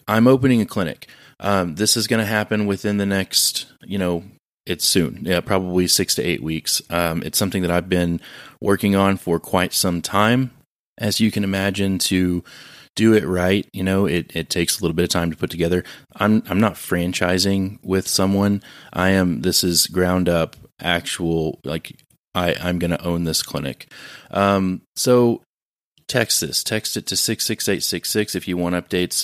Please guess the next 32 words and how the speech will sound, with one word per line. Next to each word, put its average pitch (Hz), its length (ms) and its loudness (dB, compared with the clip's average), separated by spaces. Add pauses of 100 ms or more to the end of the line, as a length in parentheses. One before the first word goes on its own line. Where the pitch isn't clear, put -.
(120)
This 120 220 0
is, 131 140 -2
this 135 260 2
is 135 100 0
my 117 140 2
promise 90 440 -2
to - 100 -6
you. 62 180 -6 (500)
Um, 104 640 0 (320)
we 120 240 2
will 139 200 4
be 127 320 4
among 107 500 0
probably 101 480 0
the 92 140 0
top - 420 -2 (280)
three 101 420 0
most 95 300 2
affordable 87 460 2
clinics, - 720 -2
uh, 85 240 -4
in 82 120 -4
America. 65 480 -6 (340)
We 92 80 0
can 92 140 0
treat 107 280 2
via 98 200 2
telemedicine 87 800 0 (180)
all 92 220 4
over 90 220 4
Texas. - 640 -4 (400)
Um, 87 560 0